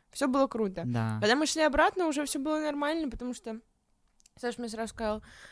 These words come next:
Speaker 1: «Ну всё, мы посмотрели на них, я, я нормально себя уже чувствую».
Speaker 2: Да, я уже, мы уже прошлись,
Speaker 1: Мы
Speaker 2: и там
Speaker 1: расслабились.
Speaker 2: Ой, мы ещё там возле катушек встретили парочку такую милую. Там
Speaker 1: Мгм.
Speaker 2: парень с девушкой возвращались из леса, и у них, а, д-, девчонка в руках листик какой-то крутила.
Speaker 1: Вообще они там
Speaker 2: Парочка, я
Speaker 1: красивые.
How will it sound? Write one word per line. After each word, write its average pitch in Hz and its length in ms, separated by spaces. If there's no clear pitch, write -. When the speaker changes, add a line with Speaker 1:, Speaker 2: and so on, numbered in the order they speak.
Speaker 1:
«Ну 254 180
всё, 208 380
мы 226 160
посмотрели 269 460
на 294 80
них, 233 180
я, 233 140
я 254 180
нормально 220 460
себя 196 240
уже 190 160
чувствую». 269 240
Speaker 2:
Да, 156 240
я 165 240
уже, 170 160
мы 170 160
уже 160 160
прошлись, 214 480
Speaker 1:
Мы 247 80
Speaker 2:
и - 20
там 320 80
Speaker 1:
расслабились. 294 480
Speaker 2:
Ой, 190 160
мы 196 80
ещё 202 180
там - 160
возле 190 200
катушек 190 420
встретили 170 440
парочку 220 460
такую 165 320
милую. 147 340
Там 143 200
Speaker 1:
Мгм. 196 300
Speaker 2:
парень 185 280
с 160 60
девушкой 151 460
возвращались 135 680
из 131 120
леса, 170 420
и 139 60
у 135 80
них, 143 260
а, 127 240
д-, - 160
девчонка 139 480
в 139 60
руках 139 340
листик 180 400
какой-то 160 420
крутила. 151 580
Speaker 1:
Вообще 139 280
они 220 180
там 208 80
Speaker 2:
Парочка, 170 480
я 147 100
Speaker 1:
красивые. 143 100